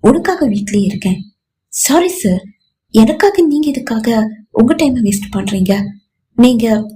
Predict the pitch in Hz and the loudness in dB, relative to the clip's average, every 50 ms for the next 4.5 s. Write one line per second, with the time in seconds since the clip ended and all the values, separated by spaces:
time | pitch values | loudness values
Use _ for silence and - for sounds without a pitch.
0 | - _ 233 254 349 - 415 403 - - - 277 302 330 - - 240 208 180 180 | -2 _ 0 0 2 2 2 0 0 -4 -2 2 2 2 2 0 -4 -4 -4 -2
1 | 180 180 - - - 214 214 226 220 - - _ _ _ _ _ _ _ _ _ | -2 -4 -4 -2 0 0 0 0 -2 -8 -16 _ _ _ _ _ _ _ _ _
2 | - 190 196 196 180 202 269 339 - - - - _ _ _ _ - - - 202 | -6 -6 -4 -2 0 0 0 0 -2 -6 -12 -20 _ _ _ _ -16 0 4 4
3 | 220 220 226 277 311 - - - 226 240 240 254 247 214 214 180 170 180 - - | 4 4 2 -2 -4 -4 -2 0 0 0 0 0 -2 -2 -2 -4 -6 -6 -8 -6
4 | 196 185 180 - 175 165 175 185 220 | -4 -4 -4 -4 -6 -4 -2 -2 -2